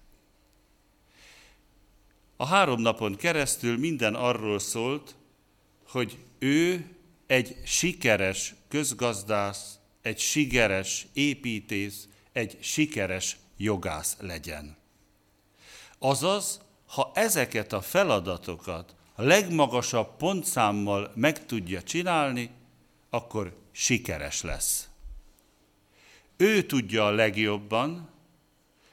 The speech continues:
ő ért hozzá a legjobban, ő csinálja a legjobban. Egy jó üzletember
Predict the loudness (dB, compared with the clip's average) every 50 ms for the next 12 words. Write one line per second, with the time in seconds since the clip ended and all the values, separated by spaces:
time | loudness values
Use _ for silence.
0 | _ _ 6 8 10 10 10 8 6 4 4 4 2 0 -2 -2 -2 -2 0 4
1 | 6 6 6 6 4 2 0 2 2 0 0 -2 -2 -2 -2 -4 -4 -4 -4 -2
2 | -2 -4 -6 -10 -12 -16 -20 _ _ _ _ _ _ _ _ _ _ _ _ _
3 | _ _ _ _ _ _ _ _ 4 6 6 6 6 4 2 2 2 4 4 4
4 | 4 4 2 0 -2 -2 -2 -2 -2 -2 -2 -4 -6 -6 -6 -8 -10 -10 -10 -10
5 | -10 -12 -14 -18 -20 _ _ _ _ _ _ _ _ _ _ _ _ _ _ _
6 | _ _ _ _ _ _ _ _ _ _ _ _ _ _ _ -2 -2 -2 -2 -2
7 | 2 4 4 6 6 4 4 2 0 -2 -2 -2 -2 0 0 0 2 0 0 0
8 | 2 2 2 2 2 2 0 0 -6